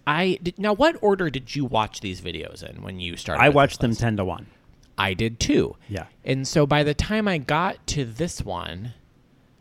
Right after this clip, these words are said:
Speaker 1: I was kind of, uh, this felt a little, uh, this was sad to me because after, so after Ballin, which
Speaker 2: Yeah.
Speaker 1: introduced me to Roddy Ricch, I was like,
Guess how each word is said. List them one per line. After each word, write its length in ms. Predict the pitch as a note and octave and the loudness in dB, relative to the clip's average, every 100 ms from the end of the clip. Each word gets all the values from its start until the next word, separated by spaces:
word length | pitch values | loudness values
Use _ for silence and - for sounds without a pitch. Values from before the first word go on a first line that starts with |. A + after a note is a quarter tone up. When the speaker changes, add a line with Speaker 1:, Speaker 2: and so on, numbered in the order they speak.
| _ _ _ _ _ | _ _ _ _ _
Speaker 1:
I 840 | A2+ A2 A2 G#2+ G#2 G#2 G#2 G#2+ A#2+ _ _ _ _ _ _ _ - | -4 -2 -2 -2 -4 -6 -8 -10 -14 _ _ _ _ _ _ _ -12
was 280 | A2+ A2 - _ | -10 -10 -14 _
kind 320 | - - C#3+ | -10 -6 -4
of, 200 | C#3 A2 - _ | -6 -8 -16 _
uh, 100 | B2 - | -16 -12
this 300 | C3 D#3 - | -10 -10 -10
felt 400 | - C3+ A#2 - | -4 -2 -2 -6
a 80 | - | -10
little, 460 | G#2+ G#2+ G2 F#2+ F#2 - _ _ _ _ _ _ - | -8 -8 -8 -10 -12 -20 _ _ _ _ _ _ -16
uh, 100 | A2+ | -14
this 220 | - B2+ | -10 -8
was 160 | C#3 C3 | -8 -10
sad 400 | - A#2 F2 - | -6 -6 -6 -8
to 100 | - | -16
me 60 | C2+ - - | -16 -18 -10
because 520 | A#2 C#3 C#3+ B2+ G#2+ - | -4 2 2 2 -2 -10
after, 840 | - - C#3 C#3+ F#3 F3+ E3+ E3 - - | -12 0 2 2 -2 0 0 -2 -6 -8
so 220 | D3+ C#3+ | -4 0
after 560 | C3+ C#3 D#3+ D3+ D3 C#3+ A2 - | -2 -2 0 0 0 -2 -4 4
Ballin, 520 | G3 D#3 G2+ G2+ A2+ | 8 8 4 -2 -4
which 180 | A#2 A2+ | -2 2
Speaker 2:
Yeah. 180 | G#2+ | 4
Speaker 1:
introduced 480 | F#2 F#2+ C#3+ D3+ - | 2 0 0 -2 -2
me 140 | A#2+ G2 | -4 -2
to 100 | F2+ | -2
Roddy 360 | F2+ E2 D2 | -2 -2 -4
Ricch, 380 | D2+ C#2 D2 - | -6 -6 -8 -8
I 80 | G#2 | -6
was 160 | G#2 - | -6 -6
like, 240 | A2 - | -8 -8